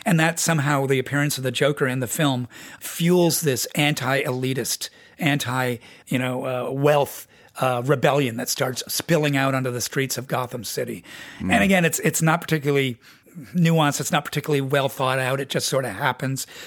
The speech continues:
Speaker 1: It's not particularly connected to any greater ideas, but it's there. It's an expression of discontent. And it's maybe, honestly, maybe it's in those almost wordless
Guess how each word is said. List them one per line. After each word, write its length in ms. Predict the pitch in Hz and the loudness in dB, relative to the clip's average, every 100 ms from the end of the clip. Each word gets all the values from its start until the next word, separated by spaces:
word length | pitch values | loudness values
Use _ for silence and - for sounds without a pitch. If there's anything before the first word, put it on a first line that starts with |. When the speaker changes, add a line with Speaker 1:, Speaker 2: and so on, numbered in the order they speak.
| - | -10
Speaker 1:
It's 220 | 170 127 | -6 -2
not 200 | 160 - | -2 -2
particularly 400 | - 143 143 147 | -6 -10 -4 -4
connected 640 | 123 - 139 131 - 139 - | -4 -4 -2 -2 -2 -4 -2
to 320 | - 135 127 | -4 -2 0
any 320 | 131 131 120 - _ | 0 0 -2 -8 _
greater 360 | 147 131 135 131 | 0 2 2 -2
ideas, 600 | 139 117 135 160 170 - - - - | -4 -6 -2 -2 -4 -8 -16 -12 -2
but 100 | 147 | 0
it's 140 | 147 | 2
there. 260 | 170 202 156 | 2 4 4
It's 140 | 117 | 0
an 40 | 151 | -4
expression 640 | - - 160 185 123 98 - - - | -4 -2 -2 -2 -4 -10 -16 -20 -6
of 160 | 143 127 | -6 -2
discontent. 500 | 156 - 147 220 196 | -2 -2 -2 2 4
And 100 | 262 | 2
it's 200 | 254 269 | 2 -2
maybe, 400 | 330 330 214 - _ | 0 0 0 -4 _
honestly, 580 | - 294 - 170 165 151 - - - - - | -2 -2 -2 -2 -2 -4 -10 -20 -20 -20 -2
maybe 560 | 160 151 196 233 196 185 | 2 4 4 4 2 2
it's 220 | 156 - - - | -4 -6 -10 0
in 240 | 185 175 | 4 4
those 480 | 156 175 160 151 - _ - - - _ _ _ - | 6 6 4 2 -4 _ -20 -20 -20 _ _ _ 0
almost 360 | 170 175 - | 2 2 0
wordless 920 | 147 139 151 185 175 151 110 - - | -2 2 4 6 4 2 2 -2 -2